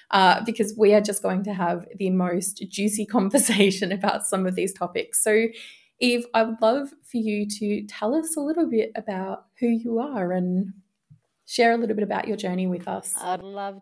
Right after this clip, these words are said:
Speaker 2: to. Thank you so much, Eloise, for having me on. Um, a bit about myself. Uh, like Eloise mentioned,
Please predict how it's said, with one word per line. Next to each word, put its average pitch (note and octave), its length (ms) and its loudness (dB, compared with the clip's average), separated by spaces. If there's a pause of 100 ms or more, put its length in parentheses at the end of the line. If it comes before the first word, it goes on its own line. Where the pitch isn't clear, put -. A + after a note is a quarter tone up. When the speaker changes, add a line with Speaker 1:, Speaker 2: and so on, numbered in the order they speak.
(140)
Speaker 2:
to. E3+ 220 -10
Thank A3 240 -14
you A3+ 80 -12
so A3 180 -16
much, F#3+ 260 -14
Eloise, F#3 500 -14
for F3+ 100 -16
having E3 340 -14
me D#3+ 100 -14
on. G#3+ 160 -12 (520)
Um, F#3 260 -4
a F#3+ 40 -16
bit C4 120 -12
about C4+ 220 -8
myself. B3 460 -4 (120)
Uh, G3 320 -6
like A3 240 -8
Eloise G#3+ 420 -10
mentioned, B3 480 -12